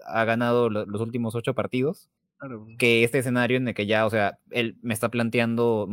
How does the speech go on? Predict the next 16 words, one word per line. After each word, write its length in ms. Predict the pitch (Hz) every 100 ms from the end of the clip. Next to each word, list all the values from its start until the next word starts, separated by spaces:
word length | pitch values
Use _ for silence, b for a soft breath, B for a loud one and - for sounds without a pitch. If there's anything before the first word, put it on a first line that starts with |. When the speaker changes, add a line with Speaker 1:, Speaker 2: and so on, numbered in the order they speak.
| 107
Speaker 1:
Marco 260 | 117 117 123
está 160 | 120
planteando 440 | 120 113 113 113 113
ya 320 | 110 113 113
un, 640 | 113 117 113 110 104 95 _ _ _ _ _ - - -
una 540 | 131 123 123 113 107 98
línea, 800 | 107 123 117 120 113 101 92 90 90 85 98 71 - - 95
una 260 | 131 139 143
tendencia 640 | 127 123 139 143 131 135
claramente 720 | - 135 123 120 120 120 123 104
a, 220 | 85 _ _ _ _ _ -
a, 480 | 98 98 95 92 85
a, 160 | 101
a 180 | 104 110
la 100 | 98
baja 340 | 110 123 98